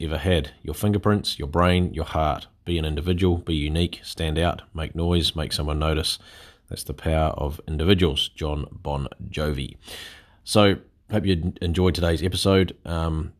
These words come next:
please go to w w w dot premier business academy dot co dot n z to access all your free resources to help you gain an unfair advantage in your business. That's premier business academy dot co dot n z. Um, and please share these podcasts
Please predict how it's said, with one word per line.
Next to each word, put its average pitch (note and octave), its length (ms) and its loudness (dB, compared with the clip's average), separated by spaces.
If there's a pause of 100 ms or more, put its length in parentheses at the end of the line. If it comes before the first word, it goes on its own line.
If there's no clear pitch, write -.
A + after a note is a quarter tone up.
(100)
please F2+ 220 0
go E2+ 180 0
to E2 340 0
w D#2 340 -6
w D#2+ 160 -2
w D#2 240 -2
dot - 340 -6
premier E2 380 0
business D#2 400 -2
academy D#2+ 680 -2
dot - 200 -8
co D#2 200 -4
dot D2 280 -6
n D2+ 200 -6
z G#2+ 320 6 (180)
to - 160 -12
access D#2+ 320 -6
all D#2 140 -4
your D2 100 -2
free D#2+ 240 -4
resources F2 560 0
to E2+ 120 -8
help - 240 -6 (560)
you E2+ 320 2
gain E2 320 0
an D2+ 100 -2
unfair D#2 340 -2
advantage D#2 480 -2
in D2+ 200 -6
your D2 120 -4
business. F#2 600 0
That's - 160 -12
premier D#2+ 440 -2
business D2+ 480 -6
academy D#2 640 -4
dot - 180 -10
co D2 180 -4
dot D2 160 -2
n D2+ 140 -2
z. F#2 220 4 (640)
Um, D2+ 300 -2
and D2+ 200 -4
please D2+ 240 -4
share D#2 360 0
these D2+ 200 -4
podcasts E2+ 640 -2